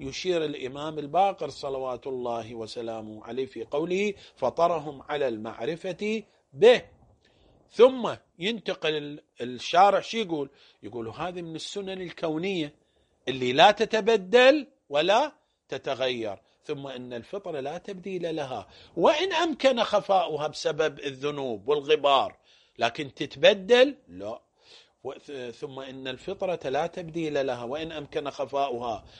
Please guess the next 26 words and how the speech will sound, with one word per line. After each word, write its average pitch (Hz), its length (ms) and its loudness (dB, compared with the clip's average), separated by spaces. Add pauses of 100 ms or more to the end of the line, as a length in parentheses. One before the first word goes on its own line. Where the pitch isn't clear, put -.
(180)
بسبب 143 440 -2
توجه 127 600 -4
النفس 139 400 -10
إلى 131 220 -2
الدنيا 147 460 -6
والأمور 123 540 -6
المادية 117 440 -6
والاشتغال 110 560 -6
بها، 104 320 -10 (300)
ولعل 107 520 -2
قوله 110 460 -8
تعالى: 120 640 0
'فأقم 113 500 -10
وجهك 117 360 -12
للدين 110 480 -12
حنيفاً 147 640 -4 (400)
فطرة 185 500 2
الله 147 300 0
التي 135 340 -4
فطر 131 340 -6
الناس 123 420 -10
عليها 117 440 -8
لا 139 180 2
تبديل 151 540 -2
لخلق 127 380 -10
الله 117 360 -2